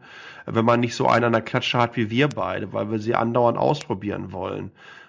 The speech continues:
Aber für Otto Normal-User macht es einfach überhaupt keinen Sinn mehr.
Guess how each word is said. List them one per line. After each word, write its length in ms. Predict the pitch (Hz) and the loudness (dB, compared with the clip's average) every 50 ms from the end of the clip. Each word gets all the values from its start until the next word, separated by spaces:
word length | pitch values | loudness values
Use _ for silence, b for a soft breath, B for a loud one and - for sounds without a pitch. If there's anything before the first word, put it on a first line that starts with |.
| B B | B B
Aber 280 | - 101 104 110 113 | -4 0 0 0 0
für 220 | 110 - - 123 - | 0 0 -2 0 0
Otto 220 | 147 - - 151 | 0 0 0 2
Normal-User 1300 | 135 131 123 117 117 117 117 127 147 151 143 127 139 135 139 147 139 127 - 131 131 127 127 131 127 - | 2 4 4 4 4 4 4 4 2 0 -2 -6 -8 -8 -8 -8 -6 -4 -2 0 2 2 0 0 -4 -6
macht 400 | - 104 117 123 - - - - | -4 -2 -2 -2 -4 -8 -10 -8
es 180 | 123 117 - - | -6 -6 -6 -2
einfach 640 | - 104 110 120 127 131 127 - - 127 123 - | 0 2 2 2 2 -2 -4 0 0 0 0 0
überhaupt 680 | - - 123 127 127 131 123 117 101 104 107 107 - - | 0 -2 -2 0 2 2 2 2 2 0 -4 -4 -6 -6
keinen 300 | - - 101 101 101 101 | -2 0 0 0 0 -4
Sinn 260 | 95 101 95 98 95 | -4 -4 -4 -4 -4
mehr. 320 | 95 92 92 92 92 95 | -4 -4 -4 -4 -4 -8